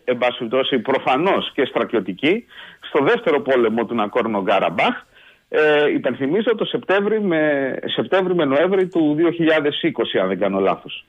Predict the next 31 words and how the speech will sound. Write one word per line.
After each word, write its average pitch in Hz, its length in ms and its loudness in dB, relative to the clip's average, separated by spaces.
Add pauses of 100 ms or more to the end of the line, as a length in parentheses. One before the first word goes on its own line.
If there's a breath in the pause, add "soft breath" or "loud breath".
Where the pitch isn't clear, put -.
Λοιπόν, 147 400 2
ε, 143 220 2
δεν 190 160 2
είναι 160 100 2
τυχαίο 147 680 0 (340 soft breath)
ότι 139 340 0
στην 139 180 -8
παρέλαση 160 520 0
νίκης 139 600 -2 (220)
του 117 480 2
κυρίου 135 280 2
Αλίγεφ, 117 440 2 (640 loud breath)
ε, 110 340 2
στον 127 140 -2
Μπακού, 117 400 0
μετά, 110 300 0
αμέσως 117 360 -2
μετά 110 240 0
τον 95 140 -2
πόλεμο, 120 380 2
όπου 120 200 -2
κατάφερε 123 520 -2
να 123 160 0
επανελέγξει 113 720 -2
τα 110 160 0
δύο 117 220 2
τρίτα 117 280 0
επί 101 180 -2
της 98 160 -4
ουσίας 101 440 -2
του, 85 480 0